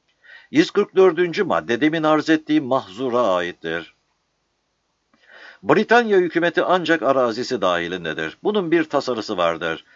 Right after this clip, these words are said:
Bu tasarıda bir esas maksat ile kullanılmasına mani olan şartlar kabul ettirilmiştir. Bundan sonra askeri meselede boğazların serbestliğine dair mukavele geliyor.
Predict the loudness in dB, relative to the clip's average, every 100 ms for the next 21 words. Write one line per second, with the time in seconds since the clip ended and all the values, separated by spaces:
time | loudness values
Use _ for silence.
0 | -20 _ -4 2 2 2 0 0 0 2
1 | 2 2 0 -2 -2 -2 -2 0 -2 -4
2 | -2 -4 -4 -4 -4 -2 -4 -4 -4 -2
3 | -2 -2 -2 -4 -2 -4 0 0 2 0
4 | 0 -2 -4 -4 -6 -6 -6 -6 -8 -10
5 | -8 -8 -10 _ _ -20 -20 -20 2 2
6 | 6 4 4 0 -2 0 -2 -2 -2 0
7 | 0 -2 -4 -4 -2 0 0 2 2 0
8 | -4 -2 0 2 0 -4 -6 -8 -4 -2
9 | 2 0 0 -4 -4 -4 -2 -2 -4 -4
10 | -6 -6 -6